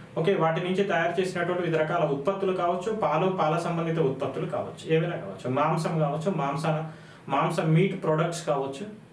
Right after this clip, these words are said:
ఓకే, so వీటికి ఈ వివిధ రకాల ఆహార పదార్థాలకి వాటి యొక్క రంగుని, రుచిని, వాసనని మరియు వాటి యొక్క నిల్వ చేసేటువంటి సామర్థ్యాన్ని పెంచడం కోసము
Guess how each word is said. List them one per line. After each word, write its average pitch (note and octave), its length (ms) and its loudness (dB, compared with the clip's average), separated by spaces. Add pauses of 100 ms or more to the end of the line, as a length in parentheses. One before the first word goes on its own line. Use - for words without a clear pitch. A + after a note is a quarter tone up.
(140)
ఓకే, - 300 -2 (480)
so G#3+ 80 2
వీటికి G3+ 880 2
ఈ F3 80 -2
వివిధ G3 240 4
రకాల G#3+ 380 2
ఆహార G#3+ 580 0
పదార్థాలకి G3+ 1120 0 (440)
వాటి F3+ 220 0
యొక్క G#3 200 0
రంగుని, - 640 2 (280)
రుచిని, F3 600 0 (180)
వాసనని G3 720 2 (400)
మరియు G3 280 2
వాటి G3+ 260 0
యొక్క G3+ 180 4
నిల్వ F#3+ 480 4
చేసేటువంటి G3 600 2
సామర్థ్యాన్ని F#3 760 0
పెంచడం D#3+ 500 0
కోసము D#3 560 0